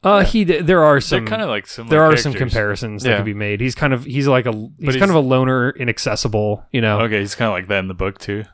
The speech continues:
Speaker 1: Uh, yeah, you know, he's, it, it's, you definitely get a lot more of a, um, a lot more insight into, like, his thoughts and
Speaker 2: Oh,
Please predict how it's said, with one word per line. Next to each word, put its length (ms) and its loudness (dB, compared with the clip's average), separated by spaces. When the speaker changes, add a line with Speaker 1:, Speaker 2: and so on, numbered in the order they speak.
Speaker 1:
Uh, 420 4
yeah, 220 0
you 120 -4
know, 100 0
he's, 380 -2
it, 260 -6
it's, 480 -6
you 140 -4
definitely 280 0
get 80 2
a 60 2
lot 220 2
more 420 0
of 160 -2
a, 460 -6
um, 460 -8
a 80 -2
lot 140 2
more 140 0
insight 380 -4
into, 500 -2
like, 120 0
his 520 -4
thoughts 580 -2
and 600 -2
Speaker 2:
Oh, 260 -12